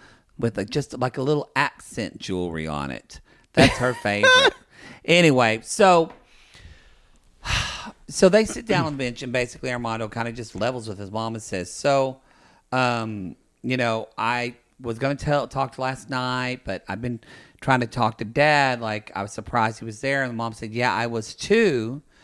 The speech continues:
Speaker 1: Um, and he, he finds out that she hasn't told him about the engagement.
Speaker 2: Not at all. Now, this is, this is such an interesting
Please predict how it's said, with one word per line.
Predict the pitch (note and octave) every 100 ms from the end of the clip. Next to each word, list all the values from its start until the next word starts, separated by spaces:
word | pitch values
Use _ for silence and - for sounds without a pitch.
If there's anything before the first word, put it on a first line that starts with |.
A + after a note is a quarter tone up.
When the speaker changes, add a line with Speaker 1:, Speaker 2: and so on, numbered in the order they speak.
| _ - - -
Speaker 1:
Um, | B2+ B2 A#2 A#2 A2+ -
and | B2+ C3
he, | C3 _ -
he | B2
finds | B2 D3 C#3+
out | D3+ D3+ -
that | A#2+ -
she | - E3+
hasn't | G#3 G#3 -
told | C#3 C#3
him | C3+
about | A2 G2+ F2+
the | E2
engagement. | D#2 - C3+ D#3
Speaker 2:
Not | F3 E3 D#3+
at |
all. | D#3 A2+ B1 A1 -
Now, | - G3+ F3+ A2 F2+ - _ _ _ _ _ _ _ _ _ _ _ _ _ C3+
this | C#3 C4+ -
is, | D#4+ C#4+ - - _ -
this | E3 A#3 C4+
is | B3
such | - - E3+ D#3+ -
an | E3+ - _ -
interesting | C#3+ D#3 - D3 - - C#3 B2 A#2+ A#2+